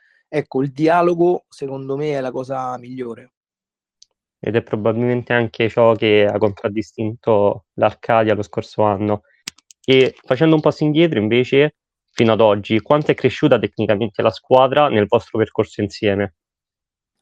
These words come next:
Speaker 1: Allora, siamo cresciuti tantissimo, perché il campionato dell'anno scorso l'ha dimostrato. Questa è una squadra che,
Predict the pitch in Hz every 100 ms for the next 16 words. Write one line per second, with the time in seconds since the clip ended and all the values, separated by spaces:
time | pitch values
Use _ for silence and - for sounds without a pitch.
0 | _ 147 156 135 127 147 147 156 147 -
1 | 226 202 165 160 156 151 143 139 151 147
2 | - 139 - - 123 123 120 117 - 131
3 | 131 131 131 131 131 - 139 143 143 143
4 | 147 143 143 143 - 185 185 - 151 139
5 | 135 135 131 131 127 131 131 131 131 135
6 | 123 - - 147 131 113 120 120 135 127
7 | _ 156 151 143 143 - - 147 139 127
8 | 127 123 123